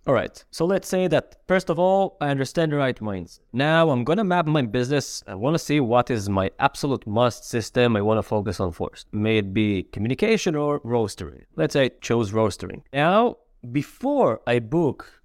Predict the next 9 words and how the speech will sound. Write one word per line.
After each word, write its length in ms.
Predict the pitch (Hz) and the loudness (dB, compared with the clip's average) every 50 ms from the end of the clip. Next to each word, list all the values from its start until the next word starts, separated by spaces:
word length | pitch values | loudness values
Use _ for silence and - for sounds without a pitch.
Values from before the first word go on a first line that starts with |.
| _ - | _ -8
a 60 | 113 | -8
demo 520 | 107 98 135 139 139 127 113 104 98 95 | -4 0 0 2 2 2 2 2 0 0
with 260 | 90 95 113 110 104 98 | 0 0 0 0 0 0
their 160 | 104 92 87 | -2 -2 -2
sales 360 | - - - 107 110 107 104 | -4 -4 -2 0 0 0 2
rep, 320 | 135 185 226 262 - - - _ _ _ _ | 2 2 0 0 -2 -8 -20 _ _ _ _
what 320 | 143 139 160 180 190 185 - | -4 2 4 4 4 4 2
should 320 | - - 175 170 160 143 | -2 -2 -2 0 2 2
I 380 | 135 139 139 135 139 139 139 | 4 4 4 4 2 2 0